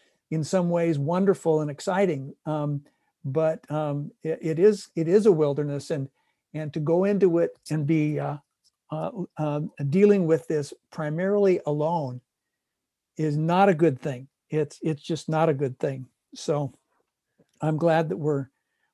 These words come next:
we're just starting off right now tonight with just a, a straight up conversation. You know, I know you, I've known you for like ten years or so. I'm just gonna round it off to that.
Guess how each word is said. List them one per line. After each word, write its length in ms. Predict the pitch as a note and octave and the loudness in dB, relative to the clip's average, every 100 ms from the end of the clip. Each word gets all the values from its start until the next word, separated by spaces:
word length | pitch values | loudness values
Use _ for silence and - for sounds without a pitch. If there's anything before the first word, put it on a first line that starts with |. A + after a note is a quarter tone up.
| - | -4
we're 100 | D#3+ | -2
just 340 | D#3+ D3+ - | -2 -6 -10
starting 320 | - F3+ F3+ | 0 2 2
off 280 | D#3+ F3+ E3+ | -2 -2 0
right 180 | E3 D3+ | -2 -2
now 220 | D#3 E3 | -2 -4
tonight 420 | D3+ D#3 E3 E3+ | -4 -4 -4 -4
with 180 | F#3+ D3 | -4 -4
just 240 | D#3+ C#3+ - | -4 -6 -4
a, 220 | D3 - - | -4 -4 -8
a 100 | C#3+ | -8
straight 300 | - D#3 D#3 | -2 -2 -2
up 140 | D3 | -6
conversation. 600 | - D#3 D#3 F3+ D#3+ F3+ | -8 -6 -6 -4 -4 -4
You 80 | E3 | -4
know, 120 | E3+ | -4
I 240 | - E3+ | -2 2
know 180 | A3+ G3+ | 4 4
you, 340 | E3 D#3+ D3+ D#3 - - | 2 2 -2 -4 -10 0
I've 180 | F3 F#3 | 2 4
known 220 | F3 D#3+ | 2 0
you 100 | D3+ | -2
for 160 | - | -2
like 280 | D3+ D3+ C#3+ _ _ _ _ _ | 2 2 0 _ _ _ _ _
ten 240 | - F3 E3+ | -2 -2 0
years 320 | D#3 D#3+ D3+ | 0 -2 -2
or 80 | D#3+ | -6
so. 240 | - C3+ | -4 -4
I'm 120 | C#3 | -4
just 160 | D#3 - | -6 -6
gonna 160 | E3 C#3 | -6 -4
round 260 | D3 D#3+ | -4 -4
it 80 | D3 | -2
off 220 | C#3 C3 | -4 -4
to 100 | - | -4
that. 300 | D3 D3 - | -2 -2 -4